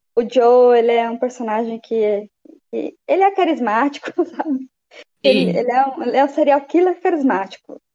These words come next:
Speaker 1: sabe? É, ele é maravilhoso. E é engraçado, entendeu? Os pensamentos dele, você se diverte, você ri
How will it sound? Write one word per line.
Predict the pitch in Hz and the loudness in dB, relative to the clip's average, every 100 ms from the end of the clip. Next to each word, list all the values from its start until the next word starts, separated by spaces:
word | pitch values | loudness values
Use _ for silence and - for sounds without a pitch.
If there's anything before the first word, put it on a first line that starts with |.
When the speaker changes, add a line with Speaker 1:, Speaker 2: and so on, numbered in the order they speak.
| _ | _
Speaker 1:
sabe? | 208 - - | -4 -4 -2
É, | - 403 392 415 392 | -4 -6 -10 _ -6
ele | 320 311 | -2 0
é | |
maravilhoso. | 349 330 269 233 180 170 175 _ _ _ _ | 0 0 0 0 -2 -2 -8 _ _ _ _
E | 220 240 - | -4 -2 0
é | 415 | 2
engraçado, | 427 285 269 254 208 | 4 2 0 0 0
entendeu? | 220 220 | 0 0
Os | 254 | 0
pensamentos | 262 269 294 262 262 269 | 0 -2 0 0 0 -2
dele, | - 214 247 | 0 2 2
você | 262 | 0
se | 262 | -2
diverte, | 226 392 240 269 - | 0 2 2 0 -2
você | 285 | -4
ri | 208 285 311 - | 0 0 -2 -4